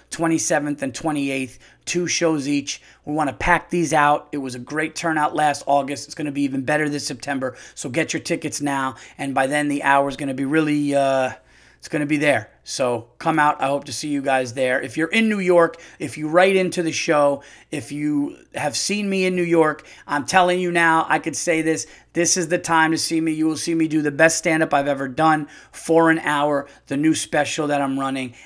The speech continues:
at Gotham in September. No excuses if you're not there. You're dead to me. I'm kidding, but I'm not kidding.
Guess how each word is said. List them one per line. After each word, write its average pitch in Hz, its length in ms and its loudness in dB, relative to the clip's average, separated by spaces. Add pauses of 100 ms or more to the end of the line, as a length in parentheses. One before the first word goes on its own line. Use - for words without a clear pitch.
(140)
at 143 220 2
Gotham 139 400 2
in 131 60 -4
September. 123 580 -8 (240)
No 185 300 6
excuses 185 520 -4
if 165 140 -4
you're 165 100 0
not 160 280 0
there. 156 320 -2 (180)
You're 139 140 -2
dead 156 340 2
to 151 80 -8
me. 147 160 -4
I'm 117 120 -8
kidding, 113 280 -8 (260)
but 131 320 -4 (140)
I'm 135 180 0
not 120 200 0
kidding. 120 320 -12